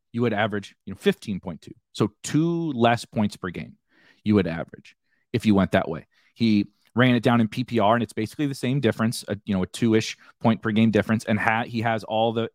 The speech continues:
various combinations from within here that you can see. Um, if you go into the Discord, you can see he's run some really awesome analysis around kind of the different combinations that you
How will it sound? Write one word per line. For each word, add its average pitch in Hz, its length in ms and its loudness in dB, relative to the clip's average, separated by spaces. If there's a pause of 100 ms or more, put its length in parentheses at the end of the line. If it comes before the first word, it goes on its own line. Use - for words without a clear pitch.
(100)
various 113 440 0
combinations 104 680 0
from 98 160 -4
within 95 240 0
here 87 180 0
that 78 120 -4
you 90 100 -4
can 85 140 -4
see. - 260 -4 (600)
Um, 90 320 2
if 92 120 -4
you 95 80 0
go 92 200 4
into 92 200 -2
the 87 80 -6
Discord, 85 280 -6
you 80 40 -14
can 87 140 -6
see - 160 -6
he's 95 260 2
run 95 420 2
some 98 280 -2
really 113 440 4 (640)
awesome 107 640 -2 (120)
analysis 101 800 -4 (380)
around 92 720 2 (360)
kind 104 180 0
of 92 60 0
the 90 80 -2
different 113 340 -2
combinations 95 600 -2
that 92 100 -6
you 92 420 -2